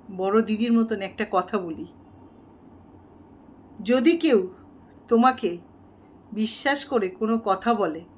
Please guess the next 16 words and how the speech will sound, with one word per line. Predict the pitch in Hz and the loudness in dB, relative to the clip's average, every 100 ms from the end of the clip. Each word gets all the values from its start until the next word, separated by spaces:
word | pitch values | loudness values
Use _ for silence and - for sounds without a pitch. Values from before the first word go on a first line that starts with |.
| - - - - - - - - - - - - - - - - - - - | -20 -20 -20 -20 -20 -20 -20 -20 -20 -20 -20 -20 -20 -20 -20 -20 -20 -20 -4
তুমি | 240 254 | 0 0
তার | 226 240 190 175 - | 4 4 4 0 -14
সেই | - 226 | -4 -2
বিশ্বাসের | 185 196 - 240 233 220 185 - - - - | -2 -6 -4 -2 0 -2 -4 -10 -20 -20 -16
সম্মানটা | - 190 185 190 196 202 | -10 -8 -6 -8 -4 -2
রেখো। | 185 165 - 175 - - - - - - - - - - - - - - - - - - - - | -2 -4 -10 -18 -20 -20 -20 -20 -20 -20 -20 -20 -20 -20 -20 -20 -20 -20 -20 -20 -20 -20 -20 -8
আর | 175 180 185 180 - | -2 2 2 0 -4
তোমাকে | 269 285 302 320 | 0 2 2 2
আমি | 302 | 2
এই | 285 | 2
যে | 262 | 0
ভিডিও | 226 233 269 | 0 0 -2
করে | 285 285 277 | -2 -2 0
কথাগুলো | 240 254 262 269 | 0 -2 -4 -2
বলছি | 233 240 233 311 | 0 0 0 -4
না, | 202 | -4